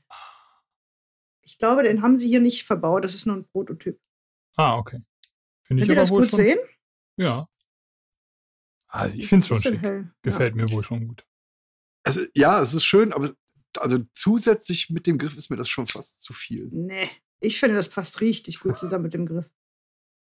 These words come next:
Speaker 1: Und du kannst es
Speaker 3: Ja,
Speaker 1: ja
Speaker 3: ist
Speaker 1: immer
Speaker 3: schön.
Speaker 1: noch, du kannst ja immer noch nach, äh, nach,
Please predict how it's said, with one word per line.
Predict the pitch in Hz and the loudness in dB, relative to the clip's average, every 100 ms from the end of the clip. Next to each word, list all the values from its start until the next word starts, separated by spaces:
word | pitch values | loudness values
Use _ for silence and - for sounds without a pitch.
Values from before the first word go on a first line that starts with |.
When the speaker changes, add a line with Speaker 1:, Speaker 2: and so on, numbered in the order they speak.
| _ _ _ _ _ - | _ _ _ _ _ 4
Speaker 1:
Und | 262 370 | 4 6
du | 392 | 4
kannst | - 269 285 | 4 4 4
es | 135 | 4
Speaker 3:
Ja, | 190 | 4
Speaker 1:
ja | |
Speaker 3:
ist | - | 4
Speaker 1:
immer | 320 | 6
Speaker 3:
schön. | 359 | 6
Speaker 1:
noch, | 233 226 - | 6 2 -2
du | 240 | 0
kannst | 277 302 | 2 4
ja | - | 4
immer | 320 | 4
noch | 262 247 | 4 4
nach, | 233 226 226 | 6 4 2
äh, | - 196 | -4 -2
nach, | 208 214 208 | 2 2 0